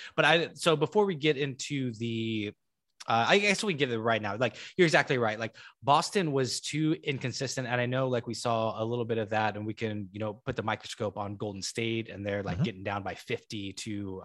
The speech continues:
Speaker 1: uh, the Grizzlies, right?
Speaker 2: Yeah, yeah.
Speaker 1: Yeah,
Speaker 2: Yeah, yeah, they're
Speaker 1: that's
Speaker 2: getting
Speaker 1: what
Speaker 2: shelled.
Speaker 1: Which is kinda wild. But, you know, you look at, like, game one against the Heat, and, uh, they have, uh, that, those six turnovers in the third quarter or whatever,
Speaker 2: Mm-hmm.
Speaker 1: just, like,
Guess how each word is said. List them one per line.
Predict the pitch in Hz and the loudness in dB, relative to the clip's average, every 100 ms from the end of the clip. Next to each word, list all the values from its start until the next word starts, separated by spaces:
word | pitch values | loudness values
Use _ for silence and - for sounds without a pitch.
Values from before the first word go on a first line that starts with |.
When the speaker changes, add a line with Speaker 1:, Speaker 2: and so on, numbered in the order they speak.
| - | -10
Speaker 1:
uh, | 95 92 | -10 -10
the | 90 | -12
Grizzlies, | - 156 - 76 - | -2 -2 -4 -14 -10
right? | 95 185 _ _ _ - | -6 -6 _ _ _ 2
Speaker 2:
Yeah, | 90 82 73 76 | 4 6 4 2
yeah. | |
Speaker 1:
Yeah, | 90 69 67 | 2 2 6
Speaker 2:
Yeah, | 104 110 | 8 10
yeah, | 98 | 10
they're | 104 | 10
Speaker 1:
that's | 107 | 10
Speaker 2:
getting | 87 73 | 6 2
Speaker 1:
what | 71 | -4
Speaker 2:
shelled. | - 101 76 67 - _ _ | 0 4 6 4 -2 _ _
Speaker 1:
Which | 151 147 | -4 -2
is | 143 | 2
kinda | 175 143 | 2 6
wild. | 147 135 120 | 6 6 4
But, | 139 | 2
you | 156 | 4
know, | 160 | 2
you | 139 139 151 | 2 0 0
look | 160 | 0
at, | 165 104 | 0 0
like, | 127 113 | 0 0
game | 117 139 127 123 | 2 2 2 2
one | 120 127 127 | 4 4 4
against | 117 117 120 - | 2 0 0 -4
the | 107 | -8
Heat, | - 147 143 147 - 110 | -10 -6 -4 -6 -10 -8
and, | 107 110 107 104 101 - _ _ _ _ | -6 -4 -4 -4 -8 -12 _ _ _ _
uh, | 117 107 101 | -2 0 0
they | 104 107 | -2 -2
have, | 117 113 104 104 101 101 _ _ _ _ _ _ _ - - | 0 0 0 -4 -6 -12 _ _ _ _ _ _ _ -18 -2
uh, | 117 113 | 0 4
that, | 120 - _ _ _ _ - | 2 0 _ _ _ _ 0
those | 127 | 2
six | - 135 | 0 -2
turnovers | - 143 127 127 131 117 | 0 2 2 2 0 0
in | 120 | -6
the | |
third | 104 135 - | -4 -4 -4
quarter | - 135 | -4 0
or | 131 127 | 0 0
whatever, | 123 117 117 113 | 2 0 2 0
Speaker 2:
Mm-hmm. | 107 | 0
Speaker 1:
just, | 110 - | -2 -2
like, | 113 | -4